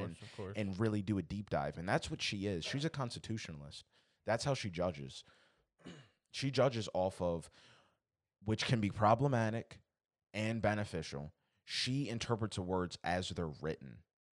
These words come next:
Speaker 2: She doesn't look at them through a modern, like, she won't say, "Okay, this was written back in seventeen seventy-six. How does this apply to America today?" She applies it as how they wrote it in seventeen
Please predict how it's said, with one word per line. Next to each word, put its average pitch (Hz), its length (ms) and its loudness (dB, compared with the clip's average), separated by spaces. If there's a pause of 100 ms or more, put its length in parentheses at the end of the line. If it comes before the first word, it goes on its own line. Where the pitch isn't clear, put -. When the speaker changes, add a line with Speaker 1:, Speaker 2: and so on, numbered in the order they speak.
(100)
Speaker 2:
She - 160 -4
doesn't 104 400 0
look 107 180 -2
at 98 140 -6
them 95 160 -2
through 92 220 -6
a 92 100 -4
modern, 87 540 -2
like, 87 180 -4
she - 180 -2
won't 135 320 -4
say, 95 380 2 (260)
"Okay, 85 220 -2 (420)
this 110 160 0
was 104 140 -2
written 95 260 0
back 90 220 0
in 78 60 -10
seventeen 82 420 -4
seventy-six. 78 580 -4
How 90 100 2
does 87 200 -4
this 78 100 -8
apply 78 320 0
to 76 160 -10
America 76 460 -6
today?" 64 400 -6 (380)
She 117 200 0
applies 98 420 0
it 85 100 -4
as 82 220 -2
how 87 180 0
they 80 140 -4 (120)
wrote 82 220 0
it - 220 -10
in 80 140 -8
seventeen 73 720 -6